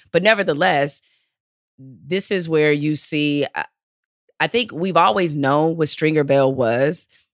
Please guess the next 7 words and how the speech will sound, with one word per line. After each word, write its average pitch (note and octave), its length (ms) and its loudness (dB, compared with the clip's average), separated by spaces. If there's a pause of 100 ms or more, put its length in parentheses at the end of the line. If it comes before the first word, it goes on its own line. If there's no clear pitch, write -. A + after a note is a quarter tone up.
(200)
but D#3+ 200 -2
increasingly D3+ 1120 0 (640)
his E3 420 -2
level D#3 460 2
of C3+ 200 -2
being D3+ 260 0
diabolical D3+ 1000 2